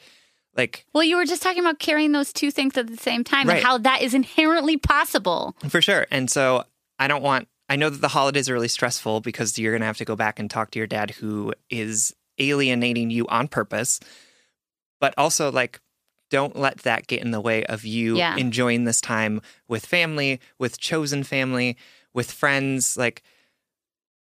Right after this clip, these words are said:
Speaker 1: both of those things can happen at the same time. You can dread going home to your dad, but you can also be excited for the fact that there, this is a time to be thankful and to celebrate and to enjoy the coziness of being with other people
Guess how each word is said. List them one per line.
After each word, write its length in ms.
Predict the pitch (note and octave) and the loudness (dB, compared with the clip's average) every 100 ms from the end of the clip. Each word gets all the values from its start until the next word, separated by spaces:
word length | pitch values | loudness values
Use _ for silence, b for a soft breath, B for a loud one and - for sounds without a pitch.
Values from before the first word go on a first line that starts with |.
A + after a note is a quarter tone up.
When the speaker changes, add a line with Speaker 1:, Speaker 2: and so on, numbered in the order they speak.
| _ _ _ _ _ | _ _ _ _ _
Speaker 1:
both 200 | D3+ E3 | 2 2
of 100 | F3+ | 2
those 180 | D3+ C#3+ | 0 0
things 200 | C#3+ C3+ | 0 -2
can 120 | C3+ | 0
happen 240 | B2+ A#2+ B2 | 0 0 -2
at 80 | A2+ | -2
the 80 | |
same 220 | A#2+ A#2+ A2 | -2 -2 -2
time. 200 | A#2+ A2+ | -2 -2
You 120 | A#2 | -2
can 120 | B2 | -2
dread 320 | G#2+ B2 B2 | 0 2 2
going 220 | C3 A#2+ | 0 -2
home 200 | A#2 B2 A2+ | -2 -4 -2
to 100 | A#2+ | -4
your 80 | |
dad, 280 | G#2 A2 G#2+ | -2 -2 -2
but 120 | A2+ | -4
you 100 | A2 | -6
can 140 | A2 A#2+ | -6 -4
also 280 | A2+ - A2+ | -4 -4 -4
be 140 | A2 | -6
excited 420 | G#2 - G#2 G#2 | -6 -4 -4 -6
for 120 | - | -6
the 100 | G#2 | -10
fact 320 | G#2 A2 G#2 - | -6 -6 -6 -8
that 160 | G#2 | -8
there, 220 | - G#2+ A2 | -2 -2 -2
this 220 | B2+ C3+ | -2 -2
is 120 | C3 | -2
a 60 | B2+ | -4
time 260 | C3 B2 | -2 -4
to 100 | A#2+ | -4
be 320 | A#2 A#2 A2 A2 | -6 -2 -2 -2
thankful 560 | A#2+ C#3 - F3+ F3 | -4 -4 -2 0 0
and 260 | - A2 G#2+ | -2 -4 -4
to 460 | - A2+ A2 G#2+ A#2 | -4 -2 0 0 -2
celebrate 680 | - C#3 D3+ D3 D3+ D3 - | -2 0 0 0 0 -2 -4
and 320 | B2 A2+ A2 | -4 -4 -2
to 420 | - A#2+ A2+ A2+ A2 B B B | -4 -2 0 -2 -4 B B B
enjoy 680 | C3+ B2+ A2 C3+ C#3 C#3+ C#3+ | -4 -2 2 2 4 2 0
the 340 | C3+ B2 A#2+ | -4 -4 -4
coziness 760 | - - D3 D3 D3 C#3+ C3+ - | -2 -4 0 0 0 0 0 0
of 240 | B2 A2 | -2 -4
being 320 | A#2+ B2 B2 | -2 0 0
with 220 | A#2 A#2 | 0 0
other 200 | - A#2+ A2+ | -2 -2 -2
people 580 | - A2 A2 G#2+ G#2+ | -6 -4 0 0 0